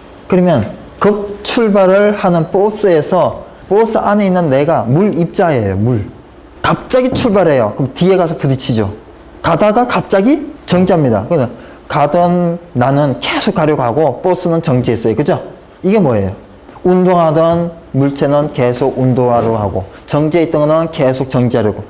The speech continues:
나는 계속 정지하고 있는데 버스는 급 출발하니까 뒤에 부딪히는 거고, 계속 가다가 버스도 가고 나도 갔는데 버스는 갑자기 정지하면 내가 앞으로 쏠리잖아요. 그죠? 내가 물이다 생각하면 이게 무슨 현상이죠? 수격 현상이에요.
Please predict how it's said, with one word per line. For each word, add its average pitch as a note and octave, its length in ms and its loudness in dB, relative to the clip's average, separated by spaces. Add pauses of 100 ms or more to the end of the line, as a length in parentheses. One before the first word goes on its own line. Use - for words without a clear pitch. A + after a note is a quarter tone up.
나는 A3 240 2
계속 G3+ 280 0
정지하고 E3+ 420 0
있는데 D3+ 340 0 (320)
버스는 G#3+ 380 0
급 - 160 -4
출발하니까 D3+ 800 0
뒤에 D#3+ 220 2
부딪히는 B2+ 420 -2
거고, F#2+ 240 -4 (420)
계속 A3 320 2
가다가 F#3 480 0 (140)
버스도 B3 380 0
가고 G#3+ 180 2
나도 E3+ 220 0
갔는데 C3+ 440 0
버스는 A3 360 0
갑자기 F3+ 320 0
정지하면 C#3+ 480 0
내가 C#3 280 2
앞으로 E3 220 -2
쏠리잖아요. C3+ 500 0
그죠? E3+ 220 -2 (600)
내가 F#3+ 380 2
물이다 F#3 400 2
생각하면 B2+ 640 0 (480)
이게 D3 180 4
무슨 D#3+ 320 2
현상이죠? D3 500 0 (160)
수격 - 1000 -4
현상이에요. G2 580 -2